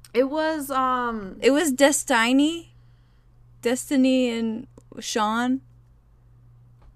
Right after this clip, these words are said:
Speaker 1: I think you're right. Yeah, I think it was.
Speaker 2: Yeah, <laughs> it was Plato's Closet. Now that I'm thinking, I was like, "Wait, what happened to Pla-" Yeah. Oh my God, I love Des-, they call her Destiny.
Speaker 1: Destiny.
Speaker 2: And, uh, <laughs> Des-, I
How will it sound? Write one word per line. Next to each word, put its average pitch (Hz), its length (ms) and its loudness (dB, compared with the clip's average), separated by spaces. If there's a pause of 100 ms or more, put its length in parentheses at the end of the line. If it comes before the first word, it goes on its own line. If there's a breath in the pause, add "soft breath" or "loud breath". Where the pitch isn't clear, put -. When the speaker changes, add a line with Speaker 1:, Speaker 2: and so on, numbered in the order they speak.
Speaker 1:
I 262 60 -2
think 285 240 -6
you're 269 140 -4
right. 240 340 -2
Yeah, 240 180 2
I 214 80 2
think 233 160 -8
it 226 120 -8
was. 202 280 -4
Speaker 2:
Yeah, 240 200 8
<laughs> - 300 -2
it 381 180 6
was 370 240 4
Plato's 294 420 0
Closet. 269 420 -2
Now 269 160 0
that 294 80 2
I'm 285 140 2
thinking, 269 200 -2
I 247 40 -4
was 254 160 -2
like, 254 100 -2
"Wait, 262 220 0
what 247 140 -2
happened 269 360 -4
to 262 140 -6
Pla-" 285 100 -18 (300 loud breath)
Yeah. 269 300 0 (240 loud breath)
Oh 226 100 -2
my 226 160 2
God, 185 340 -4
I 190 180 0
love 180 680 -4
Des-, 196 540 -4
they 202 280 -2
call 202 200 -6
her 180 100 -2
Destiny. 160 920 -4
Speaker 1:
Destiny. 190 300 -10
Speaker 2:
And, 160 160 -8
uh, - 300 -6 (440)
<laughs> - 60 -
Des-, 214 400 -2
I - 640 -20